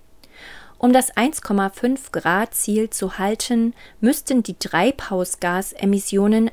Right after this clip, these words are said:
zwischen zweitausendzwanzig und zweitausenddreißig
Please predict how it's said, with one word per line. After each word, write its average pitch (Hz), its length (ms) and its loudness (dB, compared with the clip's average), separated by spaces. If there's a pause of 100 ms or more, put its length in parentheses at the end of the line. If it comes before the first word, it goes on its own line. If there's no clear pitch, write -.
zwischen 247 440 -2
zweitausendzwanzig 190 1300 -4 (340)
und 302 360 -2
zweitausenddreißig 185 1300 -4